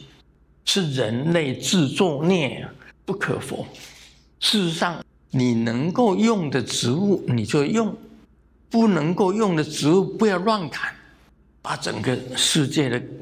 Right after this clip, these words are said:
天气全部都变了，是人本身的自作孽。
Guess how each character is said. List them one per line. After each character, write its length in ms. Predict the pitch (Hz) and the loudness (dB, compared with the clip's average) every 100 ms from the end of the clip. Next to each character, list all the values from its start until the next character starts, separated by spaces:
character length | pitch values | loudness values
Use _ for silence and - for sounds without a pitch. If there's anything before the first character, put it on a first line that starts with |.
| - _ _ | -20 _ _
天 220 | - 147 | -4 -2
气 200 | 147 180 165 | -2 -2 -2
全 280 | - - 143 | -4 -4 -2
部 120 | 165 | 0
都 120 | 147 | 0
变 320 | 147 190 131 | -2 -4 -4
了， 60 | - - - - _ _ - | -8 -16 -20 -20 _ _ -6
是 340 | - 139 117 | -2 0 0
人 320 | 104 98 107 110 - | -2 -2 -4 -6 -8
本 200 | 110 - | -8 -4
身 240 | - 107 | -2 0
的 60 | 113 | -2
自 220 | 113 127 | -2 -4
作 300 | 98 - 107 | -4 -4 -4
孽。 320 | 113 120 - | -2 -2 -6